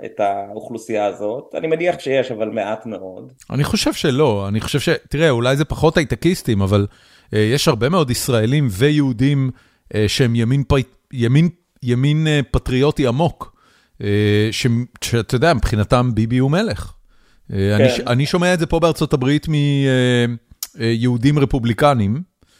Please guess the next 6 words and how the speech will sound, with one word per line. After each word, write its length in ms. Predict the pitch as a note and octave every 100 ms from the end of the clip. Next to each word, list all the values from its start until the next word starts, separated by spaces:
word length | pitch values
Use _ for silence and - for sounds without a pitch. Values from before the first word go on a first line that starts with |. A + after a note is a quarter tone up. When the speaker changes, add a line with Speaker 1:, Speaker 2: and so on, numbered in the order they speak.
| _ _ _ -
Speaker 2:
אה, 60 | F#2 G2+ G#2 G#2 G#2+
Speaker 1:
כן. 60 | F#2+ - -
Speaker 2:
ב-, 240 | B2+ A2 A#2
בלי 260 | G#2 G#2+ A2+
למצמץ 420 | C#3+ - G3+ -
בכלל. 320 | D#3+ A2